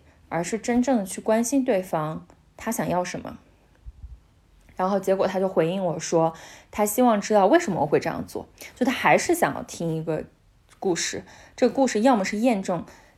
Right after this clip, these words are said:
他自己想象的这样一个逻辑，要么是完全否定他的一个逻辑，但他需要有一个原因，需要有一个答案。嗯，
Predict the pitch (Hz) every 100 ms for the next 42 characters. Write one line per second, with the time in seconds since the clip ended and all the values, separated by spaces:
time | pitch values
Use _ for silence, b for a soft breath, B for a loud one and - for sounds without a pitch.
0 | _ - - 185 190 202 170 127 - -
1 | - - - 202 185 160 147 - - 175
2 | 151 147 - - 73 - - 107 - -
3 | - - 208 185 160 160 - - 170 156
4 | 156 175 190 185 - 185 170 180 156 156
5 | 147 151 175 196 196 - 226 202 170 147
6 | 151 165 151 156 165 165 196 165 147 160
7 | 147 151 165 - b b b b b b
8 | b b - 165 202